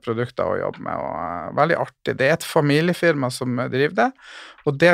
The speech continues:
f-, firmaet, eller det merket, det er hundre år i år. Og det er fremdeles dreven av samme familie. Det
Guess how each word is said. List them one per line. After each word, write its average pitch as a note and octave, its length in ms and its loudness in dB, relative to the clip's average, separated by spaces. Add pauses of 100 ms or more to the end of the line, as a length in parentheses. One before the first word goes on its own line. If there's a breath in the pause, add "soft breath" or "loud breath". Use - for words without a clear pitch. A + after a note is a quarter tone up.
f-, C#3 320 0
firmaet, B2 680 2
eller C3+ 160 0
det C#3 160 0
merket, C#3 400 -2
det C3 120 0
er C#3+ 120 -2
hundre D3+ 240 0
år A#2+ 200 2
i G2+ 60 -2
år. B2+ 240 -6 (680 loud breath)
Og C3+ 120 0
det C3+ 100 0
er - 160 -2
fremdeles C3 680 2
dreven A#2+ 400 0
av A#2 80 -2
samme A2+ 280 -4
familie. - 480 -4 (100)
Det C3 120 -2